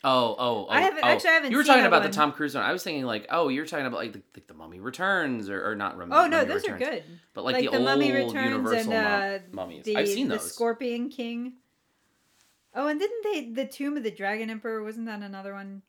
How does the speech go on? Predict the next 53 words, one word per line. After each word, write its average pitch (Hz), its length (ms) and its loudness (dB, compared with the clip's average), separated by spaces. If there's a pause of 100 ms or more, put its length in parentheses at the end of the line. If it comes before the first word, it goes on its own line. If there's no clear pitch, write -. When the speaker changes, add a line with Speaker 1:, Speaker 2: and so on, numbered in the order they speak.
Speaker 2:
Of 240 160 2
Speaker 1:
Oh, - 20 -2
Speaker 2:
the 240 60 4
Speaker 1:
I - 20 6
don't 220 80 2
Speaker 2:
new 233 120 2
Speaker 1:
know. 220 120 0
Speaker 2:
Brendan 202 260 -8
Fraser 190 280 -16
ones? 196 180 -18 (180)
Speaker 1:
I, 151 120 0
we're, 160 340 0
we're 151 180 0
conf-, - 440 -8 (160)
we're 175 480 -4
going 135 400 -2
all 127 500 0
over 120 320 0
the - 80 -4
place 87 400 -8
on 90 140 -10
this. 80 340 -16
So 117 240 -4
you 117 140 -2
know 151 80 0
what 170 80 0
I'm 170 80 -2
gonna 160 160 -4
do? 131 180 -2
I'm 120 140 0
gonna 147 120 -6
put 135 200 -10
a - 20 -6
hold 123 360 -8
on 120 120 -6
a 117 120 0
Speaker 2:
Oh, - 20 -2
Speaker 1:
little 110 160 -4
bit 139 140 -4
of 151 80 -6
this, 165 220 -4
and 135 40 -6
Speaker 2:
okay. - 100 -4
Speaker 1:
we're 113 100 -2
gonna 120 140 -6
go 107 80 -6
Speaker 2:
All 104 60 -4
Speaker 1:
into 98 100 -4
Speaker 2:
right. - 80 -10
Speaker 1:
trivia. 117 380 -6 (180)
Speaker 2:
All 269 160 -8
right. 196 140 -6
Speaker 1:
Because 123 320 -4